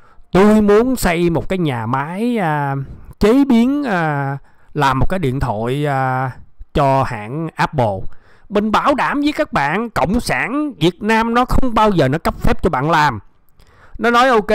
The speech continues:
bây giờ anh muốn, à, mở một cái hãng, à, làm ăn với Apple phải không? Vậy, à,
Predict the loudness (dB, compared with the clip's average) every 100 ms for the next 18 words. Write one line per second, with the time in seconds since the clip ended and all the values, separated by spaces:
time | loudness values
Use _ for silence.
0 | 4 6 4 4 2 2 2 2 2 2
1 | 2 2 2 0 -4 -4 -2 0 0 -2
2 | -4 -4 -8 -4 -2 0 0 0 -2 -6
3 | -6 -4 -2 -2 -2 0 2 2 2 2
4 | -2 -16 -20 -20 -20 _ -20 -20 -20 -8
5 | -6 -2 0 2 2 2 2 0